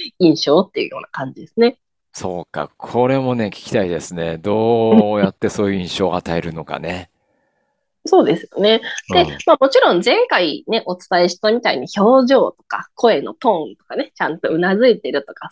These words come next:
Speaker 1: そういうのはめちゃめちゃ大事なんですけど、
Speaker 2: うんうん。
Speaker 1: あの、一番この人が村人だなっていうね、感じる瞬間っていうのがね、あるんですね。
Speaker 2: はい。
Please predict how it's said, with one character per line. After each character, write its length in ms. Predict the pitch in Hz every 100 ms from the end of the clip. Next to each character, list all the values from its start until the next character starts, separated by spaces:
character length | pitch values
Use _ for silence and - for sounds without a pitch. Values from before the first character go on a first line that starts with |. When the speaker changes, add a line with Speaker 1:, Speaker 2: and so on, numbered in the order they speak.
| -
Speaker 1:
そ 60 | 302
う 40 |
い 40 | 262
う 20 |
の 60 |
は 140 | 135 -
め 80 | -
ち 100 | -
ゃ 60 |
め 80 | 190
ち 80 | 190
ゃ 60 | 185
大 280 | 92 156
事 120 | 233 247
な 160 | 139
ん 100 | -
で 80 | -
す 140 | - -
け 80 | _
ど、 220 | 277 226
Speaker 2:
う 480 | - - - 90 -
ん 20 |
う 40 | 87
ん。 20 |
Speaker 1:
あ 160 | 160 156
の、 300 | 160 151 147 _ _ _ _ _ _ _ _
一 320 | 220 - - 539
番 20 | 494 494 453
こ 140 | - 339
の 220 | 359 427
人 240 | - 240
が 100 | 233
村 320 | 147 160 247 247
人 240 | 247 226
だ 140 | 202
な 100 | 147 131
っ 20 |
て 180 | - 143
い 200 | 131 135
う 20 |
ね、 140 | 139 147
感 320 | - 156 156
じ 140 | 143
る 100 | 147
瞬 340 | 147 - 147 165
間 260 | 131 127
っ 20 | 160
て 160 | -
い 80 | 139
う 20 |
の 80 | 107
が 140 | -
ね、 200 | - 117 - - - - _ -
あ 120 | 202
る 200 | 160 139
ん 80 | 127
で 100 | 127
す 180 | - -
ね。 260 | 147 254 - _ -
Speaker 2:
は 240 | 90
い。 40 | 73